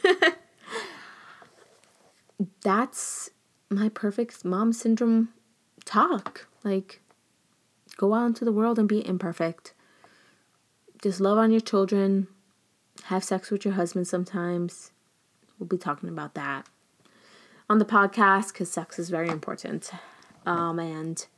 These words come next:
there's a lot of things to come, but today, I see you.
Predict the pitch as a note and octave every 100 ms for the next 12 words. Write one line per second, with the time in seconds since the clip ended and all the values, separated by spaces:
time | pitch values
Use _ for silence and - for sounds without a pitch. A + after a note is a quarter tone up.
0 | _ _ _ _ _ _ _ _ _ _
1 | _ _ _ _ _ _ _ _ - A3+
2 | A#3+ A#3+ B3 A#3+ A#3 A3+ A#3 - B3+ A#3+
3 | F#3 E3+ E3 F#3 F3+ F3+ F3+ - - G3
4 | G#3+ C4 D4+ - _ _ _ _ _ _
5 | _ _ _ _ _ _ _ _ _ -
6 | _ _ _ _ _ _ _ _ - F3+
7 | - A3 A#3 B3 B3 B3